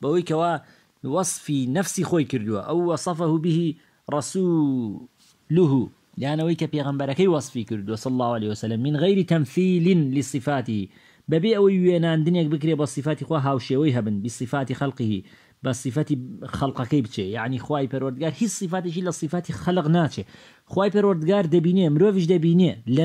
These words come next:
ناودایەک دەگرنەوە، ئەگە ناو دوو صفاتە وەکو یەک نین، ولا تعطیلی لەها، و بۆش نییە، ئێ، صفاتەکانی خوا عاتڵ کەی، بڵێ: "وڵا خوا صفەتی نییە، بەتاڵی کەیەوە، تعطیلی کەی." ئێ،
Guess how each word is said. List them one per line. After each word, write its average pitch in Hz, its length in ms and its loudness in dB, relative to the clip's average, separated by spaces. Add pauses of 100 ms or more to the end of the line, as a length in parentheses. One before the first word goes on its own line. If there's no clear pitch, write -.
ناودایەک 170 560 4
دەگرنەوە، 110 440 -2
ئەگە 127 180 -4
ناو 196 120 0
دوو 175 100 0
صفاتە 135 460 -2
وەکو 170 180 2
یەک 165 260 4
نین، 170 220 6 (480)
ولا 190 220 4
تعطیلی 180 640 2
لەها، 123 280 2
و 143 100 2
بۆش 185 220 2
نییە، 196 260 4 (680)
ئێ، 135 120 2 (100)
صفاتەکانی 151 600 0
خوا 156 180 0 (480)
عاتڵ 139 400 2
کەی، 117 180 2
بڵێ: 147 160 2
"وڵا 160 200 2
خوا 165 140 2
صفەتی 156 580 -2
نییە، 135 180 4 (220)
بەتاڵی 147 440 0
کەیەوە، 98 300 -2 (180)
تعطیلی 123 540 0
کەی." 101 160 -6 (800)
ئێ، 113 280 -2